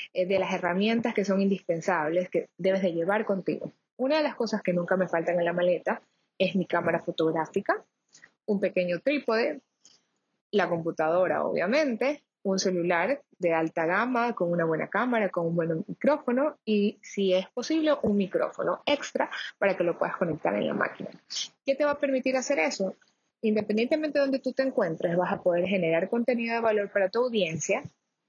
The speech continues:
y vas a estar dispuesto y disponible para hacerlo. No vas a ver ningún pero y cualquier lugar donde tú te encuentres, sea un avión, la playa, otra ciudad fuera de casa,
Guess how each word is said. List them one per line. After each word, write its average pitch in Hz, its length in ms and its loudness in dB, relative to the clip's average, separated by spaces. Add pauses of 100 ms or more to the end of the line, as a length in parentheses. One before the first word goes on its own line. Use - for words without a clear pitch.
(280)
y - 80 -2
vas 214 120 2
a - 20 2
estar 208 240 -2
dispuesto 226 560 -2
y 247 40 2
disponible 175 500 0
para 175 160 0
hacerlo. - 400 0 (100)
No 196 300 2
vas 185 160 0
a 180 80 2
ver 185 200 0
ningún 185 300 0
pero 262 360 0 (340)
y 214 80 -2
cualquier 240 340 0
lugar 254 400 0
donde 180 260 2
tú 202 120 -4
te 262 100 0
encuentres, 185 460 0
sea 170 100 0
un 170 60 0
avión, 190 680 0
la 175 140 -4
playa, 175 720 0 (320)
otra 185 280 2
ciudad 160 320 0
fuera 160 220 -2
de 160 140 0
casa, 190 440 0